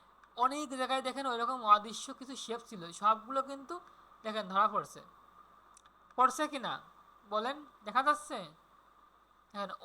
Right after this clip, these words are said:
অনেক কিন্তু এর ভিতরে কিন্তু অদৃশ্য শেপ ছিল, সেগুলো কিন্তু দেখা যাচ্ছিল না, বুঝতে পারছেন? এখন কি করব, কিবোর্ডের ডিলিট অপশনে ক্লিক করব, সব ডিলিট হয়ে গেল, ঠিক আছে?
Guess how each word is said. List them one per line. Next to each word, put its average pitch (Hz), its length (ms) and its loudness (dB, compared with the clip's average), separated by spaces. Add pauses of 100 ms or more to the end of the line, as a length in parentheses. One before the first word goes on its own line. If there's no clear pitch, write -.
অনেক 277 260 0 (220)
কিন্তু 262 200 -12 (480)
এর 233 120 -6
ভিতরে 240 220 -8
কিন্তু 254 140 -6 (120)
অদৃশ্য 226 280 -4 (120)
শেপ 233 240 -10
ছিল, 269 180 -12
সেগুলো 240 240 -10
কিন্তু 262 220 -16
দেখা 208 240 -8
যাচ্ছিল 190 300 -6 (120)
না, 127 60 -12 (2000)
বুঝতে 220 240 -8
পারছেন? 294 320 6 (280)
এখন 247 220 4
কি 269 160 -10
করব, 277 180 6 (160)
কিবোর্ডের 254 500 2
ডিলিট 247 260 -6 (100)
অপশনে 294 400 -6
ক্লিক 254 200 -12 (100)
করব, 147 180 -6 (1300)
সব 247 220 12 (120)
ডিলিট 196 280 -14
হয়ে 165 180 -14
গেল, 131 100 -20 (840)
ঠিক 285 180 -18
আছে? - 100 -18